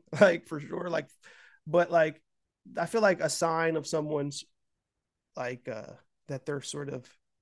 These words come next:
not really, like, one of us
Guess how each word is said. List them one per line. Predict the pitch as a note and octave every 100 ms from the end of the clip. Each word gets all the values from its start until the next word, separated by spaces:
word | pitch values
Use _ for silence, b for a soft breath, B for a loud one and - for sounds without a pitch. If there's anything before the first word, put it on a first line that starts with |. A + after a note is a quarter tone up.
| _ _ _ _ _
not | C3+ C#3 C3 C3
really, | C3+ C#3 C3+ C3 C3 _ _ _ _ _ _ _ _ _
like, | - - _ _ _ _ _ _
one | C3+ C3
of | B2+ B2
us | A#2+ C3 C#3+ -